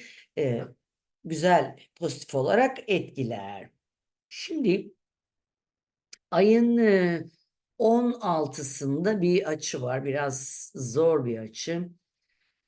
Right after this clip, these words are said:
Em, ona bakalım. Ayın on altısındaki açıya bakalım. Evet. Nereye gitti benim şey ya?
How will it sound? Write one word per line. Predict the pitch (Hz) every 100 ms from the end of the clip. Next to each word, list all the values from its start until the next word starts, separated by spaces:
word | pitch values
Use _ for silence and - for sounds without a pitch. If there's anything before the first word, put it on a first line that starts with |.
| _ -
Em, | 143 135 131 127 127 120 117 120 113 - _ _ _ _ _ _ _ _ _ _ _
ona | 147 151 131
bakalım. | 98 - 101 120 170 175
Ayın | 127 123
on | 131 127
altısındaki | 123 113 - - 127 120 123 131 117 104
açıya | - 98 - 104 98
bakalım. | - - 104 139 190 - _ _ _ _ _ _ _ _ _ _ _ _
Evet. | 131 113 113 - _ _ -
Nereye | 131 139
gitti | 127 131 -
benim | 113 110
şey | - 120
ya? | 113 123 135